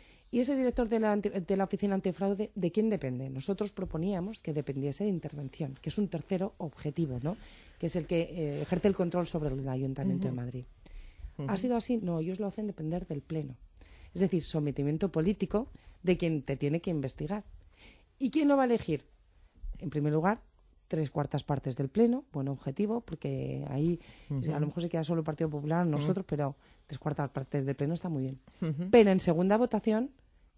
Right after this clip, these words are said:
Speaker 1: con la mayoría, vale. Es decir, el director será elegido,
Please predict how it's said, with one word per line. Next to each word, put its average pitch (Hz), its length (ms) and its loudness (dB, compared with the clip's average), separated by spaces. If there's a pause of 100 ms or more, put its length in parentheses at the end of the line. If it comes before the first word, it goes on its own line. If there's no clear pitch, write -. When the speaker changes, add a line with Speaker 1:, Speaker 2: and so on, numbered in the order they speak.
(160)
Speaker 1:
con 156 200 -4
la 143 80 -4
mayoría, 143 420 -4 (400)
vale. 139 320 0
Es - 140 -6
decir, 143 280 -4 (520)
el 190 160 4
director 170 480 6
será 185 280 6
elegido, 226 520 4